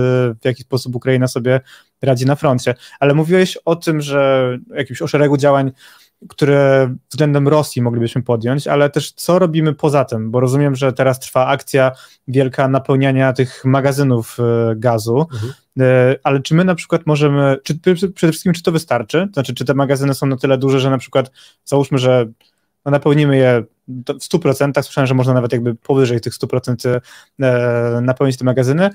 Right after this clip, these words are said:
Speaker 1: to czy to wystarczy, ale też czy to nie jest tak, że po prostu ten surowiec, na przykład, nie możemy kupić go, załóżmy, od Stanów Zjednoczonych, które przecież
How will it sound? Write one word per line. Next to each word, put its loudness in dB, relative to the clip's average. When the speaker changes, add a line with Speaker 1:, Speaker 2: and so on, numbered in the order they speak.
Speaker 1:
to 0
czy -2
to 2
wystarczy, -2
ale 2
też -2
czy 0
to 0
nie 0
jest -2
tak, -2
że 0
po -10
prostu -4
ten -2
surowiec, 0
na -2
przykład, -4
nie 0
możemy 0
kupić -4
go, 0
załóżmy, -2
od -14
Stanów -2
Zjednoczonych, -2
które -4
przecież -4